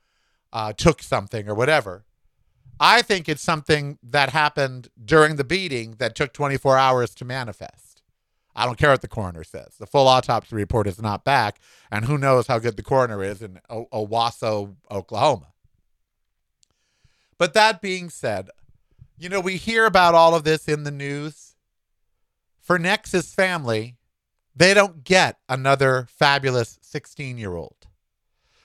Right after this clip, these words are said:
The parents were doing the best they could to understand Nex. The media has gone out of their way to use Nex's dead name, d-, which is the name a person had prior to their transitioning to gender non-binary or trans or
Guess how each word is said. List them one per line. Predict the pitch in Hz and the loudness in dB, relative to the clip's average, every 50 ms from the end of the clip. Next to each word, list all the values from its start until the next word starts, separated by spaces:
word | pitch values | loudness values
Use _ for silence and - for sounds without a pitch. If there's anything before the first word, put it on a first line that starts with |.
| _ - | _ 0
The | 165 151 | 0 2
parents | - - 196 202 208 214 208 - - | 4 4 4 4 4 2 0 0 -2
were | 196 | -2
doing | 180 156 180 190 185 175 | -2 0 0 -2 -2 -2
the | 170 165 | -4 -4
best | 143 170 165 170 - - | 0 2 2 2 0 0
they | - 165 165 | -2 -2 -2
could | 151 - 165 165 156 143 | -2 -4 -6 -6 -6 -4
to | - 160 160 - | -6 -8 -6 -4
understand | - 151 156 156 156 160 147 - - - 170 165 165 160 160 147 123 | -4 -6 -6 -6 -10 -14 -14 -14 -12 -8 -6 -6 -4 -4 -6 -6 -6
Nex. | 113 92 78 - _ _ - - _ _ _ _ _ _ _ _ _ _ _ _ _ _ _ 143 | -6 -6 -8 -10 _ _ -20 -20 _ _ _ _ _ _ _ _ _ _ _ _ _ _ _ 0
The | 135 151 | 0 0
media | 143 147 170 214 247 240 214 147 127 120 131 147 - _ _ _ _ | 0 2 -4 -4 -2 -2 0 2 2 2 2 0 -2 _ _ _ _
has | - 160 151 131 | -2 -2 -2 -2
gone | 131 160 156 | -2 -4 0
out | 156 151 147 151 | 2 2 2 2
of | 143 | 2
their | 151 147 | 2 0
way | 143 151 147 147 151 | 2 2 2 0 0
to | 147 - - 160 147 139 | -2 -4 -4 -2 -2 -2
use | 135 127 135 165 165 160 147 131 | -2 0 2 4 4 4 2 0
Nex's | 139 143 139 139 - - - 120 107 104 | -2 -4 -4 -6 -6 -6 -10 -10 -8 -6
dead | - 135 127 120 117 | -2 0 0 0 -2
name, | 120 131 135 135 135 139 156 170 175 _ _ _ _ _ _ _ _ - 123 120 | -4 -8 -8 -8 -8 -10 -12 -14 -16 _ _ _ _ _ _ _ _ -20 -20 -20
d-, | 117 143 | -16 -12
which | 147 131 139 131 - | -4 -2 -2 -2 -2
is | 139 120 | -6 -8
the | 110 131 | -6 -8
name | 123 120 131 131 135 131 131 127 123 _ _ _ - | -8 -8 -8 -8 -8 -8 -10 -12 -14 _ _ _ -10
a | 123 - | -10 -4
person | - - 135 123 - - 131 120 | -2 0 0 0 -2 -6 -14 -10
had | 113 131 123 120 117 - | -6 -4 -4 -4 -2 -2
prior | - 139 127 120 123 120 117 | -2 0 0 0 0 -2 -2
to | - 135 | -4 -8
their | 120 120 117 113 | -6 -6 -6 -6
transitioning | - - 131 123 120 - 131 123 - - 131 127 123 127 117 | -6 -8 -8 -8 -6 -8 -10 -10 -10 -12 -16 -16 -16 -16 -12
to | - 120 | -12 -12
gender | 110 107 120 117 117 123 | -8 -6 -6 -6 -6 -8
non-binary | 117 120 117 117 117 117 117 120 117 120 120 120 120 120 120 | -8 -6 -6 -6 0 0 2 2 2 0 -2 -2 -2 -2 -2
or | 120 123 | -4 -6
trans | 120 - - 127 117 117 117 117 120 117 - | -8 -10 -10 -10 -8 -8 -8 -10 -10 -8 -4
or | 123 117 113 | -4 -4 -4